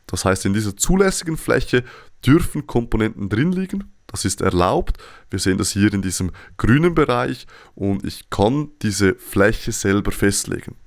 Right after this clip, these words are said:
Ich gebe hier bei den Enden links und rechts mal fünfzig Millimeter ein und Sie sehen dann direkt in der Vorschau, dass diese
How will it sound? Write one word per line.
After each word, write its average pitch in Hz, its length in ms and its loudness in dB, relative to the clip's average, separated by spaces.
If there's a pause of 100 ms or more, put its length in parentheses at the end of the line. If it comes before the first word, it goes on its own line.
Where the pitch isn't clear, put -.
(160)
Ich - 160 -10
gebe 98 220 2
hier 117 240 2
bei 107 180 2
den 98 260 -8
Enden 151 420 0
links 131 280 -2
und 107 140 -4
rechts 110 300 0
mal 92 120 -2
fünfzig - 480 -4
Millimeter 156 560 2
ein 117 220 2 (420)
und - 140 -10
Sie 92 60 -2
sehen 98 280 4
dann 101 160 0
direkt 95 360 -2
in 131 220 -4
der 131 100 0
Vorschau, 107 580 2 (300)
dass 101 240 0
diese 95 340 0